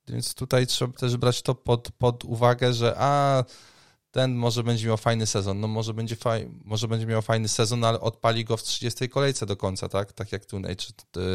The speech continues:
y, ten z Brentford, tak? Przecież on tam zagrał, y, pod koniec sezonu do-, do-, dopiero kawał dobrej piłki, a na początku nic wielkiego nie,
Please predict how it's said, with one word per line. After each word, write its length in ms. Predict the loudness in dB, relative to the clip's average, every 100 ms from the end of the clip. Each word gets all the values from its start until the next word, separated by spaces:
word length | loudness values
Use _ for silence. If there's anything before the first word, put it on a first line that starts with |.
| 0
y, 40 |
ten 200 | -2 -4 -4
z 320 | -6 -6 -6
Brentford, 520 | -8 -8 -6 -6 -4
tak? 240 | -4 -4 -6
Przecież 240 | -10 -6
on 100 | -4
tam 160 | -2 -2
zagrał, 340 | 0 2 2 -2 -16 -20 -20 _ -12
y, 60 | -4
pod 200 | -4 -2
koniec 220 | -2 -2
sezonu 340 | -2 -2 0
do-, 180 | 0 -4 -6 _ _
do-, 220 | -8 -8 -8 _ -10
dopiero 320 | -2 0 2
kawał 420 | 2 2 2 2
dobrej 240 | 0 -2
piłki, 280 | -4 -6 -2
a 60 | 0
na 140 | 0
początku 360 | -2 -4 -4 -4
nic 200 | -4 -4
wielkiego 260 | -8 -6
nie, 120 | -6